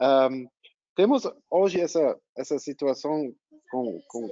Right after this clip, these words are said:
um distribuidor que deixou um, um, um, uma grande dívida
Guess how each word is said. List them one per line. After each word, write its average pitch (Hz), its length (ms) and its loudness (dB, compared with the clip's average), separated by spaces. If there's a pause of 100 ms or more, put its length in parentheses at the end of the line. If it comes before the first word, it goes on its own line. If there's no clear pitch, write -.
um 127 80 -4
distribuidor 139 640 4
que 156 140 2
deixou 151 580 4
um, 139 320 -6 (720)
um, 135 220 -8
um, 131 320 -8
uma 135 180 2
grande 160 360 4
dívida 151 520 4